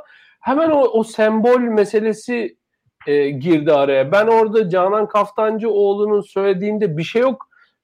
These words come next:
Gazi Mustafa Kemal Atatürk'ün de kendisiyle ilgili kullandığı bir tabir, yani bunda abartılacak bir şey yok dedim. "Sakine Cansız'ı savundun." falan diye saldırmaya başladılar. Öyle bir sembolik bir algı var ki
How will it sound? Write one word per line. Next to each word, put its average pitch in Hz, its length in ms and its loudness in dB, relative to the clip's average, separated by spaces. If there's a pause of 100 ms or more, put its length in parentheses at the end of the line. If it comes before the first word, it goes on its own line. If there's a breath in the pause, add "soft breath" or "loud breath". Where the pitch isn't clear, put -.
(140)
Gazi 165 380 2
Mustafa 233 440 0
Kemal 254 400 2
Atatürk'ün 247 640 -4
de 247 120 -4
kendisiyle 226 760 -2
ilgili 247 240 -2
kullandığı 240 680 2
bir 240 100 -4 (120)
tabir, 247 280 0
yani 226 240 2
bunda 214 220 0 (140)
abartılacak 208 640 0
bir 247 180 -4
şey - 140 -8
yok 294 120 -4 (140)
dedim. 349 280 -4 (600 loud breath)
"Sakine 196 640 0
Cansız'ı 214 640 0
savundun." 233 640 0
falan 233 420 0
diye 247 280 -2 (100)
saldırmaya 196 640 -4
başladılar. 165 560 -8
Öyle 190 320 -2
bir 247 240 -4 (300)
sembolik 185 680 2
bir 185 140 0
algı 180 280 2
var 320 300 -2
ki 302 280 -8